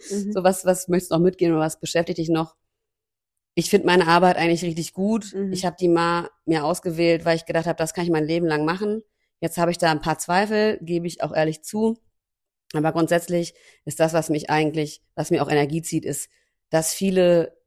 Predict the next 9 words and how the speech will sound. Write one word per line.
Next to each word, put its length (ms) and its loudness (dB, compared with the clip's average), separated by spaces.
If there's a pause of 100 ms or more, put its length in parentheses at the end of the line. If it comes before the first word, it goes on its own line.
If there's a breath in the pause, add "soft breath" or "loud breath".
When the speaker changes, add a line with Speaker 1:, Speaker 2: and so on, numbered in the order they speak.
(560)
Speaker 2:
Gerede, 840 4
das, 320 -4
das 280 -4
Negative, 600 4
was 160 0
da 80 -4
immer 220 0
viel 180 -2
mitschwingt. 720 -4